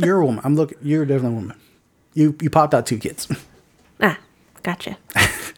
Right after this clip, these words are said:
Speaker 2: Um, but yeah, so for me, this movie was really important.
Speaker 1: So you're, I take it you liked it? <laughs> No, I'm just
Speaker 2: Yeah.
Speaker 1: joking. <laughs>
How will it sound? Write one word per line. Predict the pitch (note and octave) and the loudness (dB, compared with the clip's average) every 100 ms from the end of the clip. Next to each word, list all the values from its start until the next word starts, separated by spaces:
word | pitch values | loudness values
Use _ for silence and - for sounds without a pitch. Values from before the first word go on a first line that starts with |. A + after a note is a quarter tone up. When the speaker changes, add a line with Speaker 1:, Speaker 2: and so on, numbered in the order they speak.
| - - - - - _ _ _ _ - - _ _ _ _ | -14 -16 -20 -20 -20 _ _ _ _ -20 -20 _ _ _ _
Speaker 2:
Um, | - G#3 F#3+ F#3 - A3 - _ _ _ - | 0 2 4 0 -4 -10 -14 _ _ _ -2
but | G#3+ G3 | 0 2
yeah, | G3 G3 | 0 -2
so | - - G3+ F#3+ F3+ F#3 - _ _ _ _ _ _ _ _ - | -4 2 4 4 2 -2 -8 _ _ _ _ _ _ _ _ -14
for | - G#3+ | -2 0
me, | G#3 G#3 | 2 2
this | G3+ G#3 G3+ | 2 0 0
movie | G3 F#3+ F3+ | -4 -2 -4
was | F#3+ | -4
really | F#3+ - D#2 | -4 -4 -4
important. | F#3 - - - - - - _ _ _ _ _ _ _ _ _ _ _ _ _ _ _ _ _ _ - | -4 -4 -4 -6 -8 -14 -20 _ _ _ _ _ _ _ _ _ _ _ _ _ _ _ _ _ _ -12
Speaker 1:
So | - | -4
you're, | G#2 G#2 - - _ _ - | 0 0 -4 -14 _ _ -4
I | A2 | 0
take | G#2+ | 0
it | G#2+ | 0
you | A2 | -2
liked | B2 - | -4 -6
it? | - | 0
<laughs> | |
No, | E3 - | 2 2
I'm | C#3+ | -6
just | A3+ G3 | -4 0
Speaker 2:
Yeah. | C#4 | 2
Speaker 1:
joking. | A#3+ C#4+ - - - - - - G#3+ - A3 | 4 2 0 -2 -4 -4 -2 -2 -4 -4 -8
<laughs> | - | -8